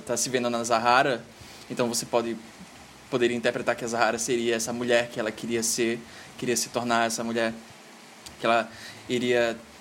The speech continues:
se tornar famosa, se tornar uma estrela e viver da maneira que ela se vê e ser essa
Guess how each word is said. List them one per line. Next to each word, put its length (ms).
se 120
tornar 220
famosa, 580
se 140
tornar 240
uma 100
estrela 540
e 420
viver 380
da 100
maneira 320
que 160
ela 280
se 180
vê 420
e 440
ser 280
essa 440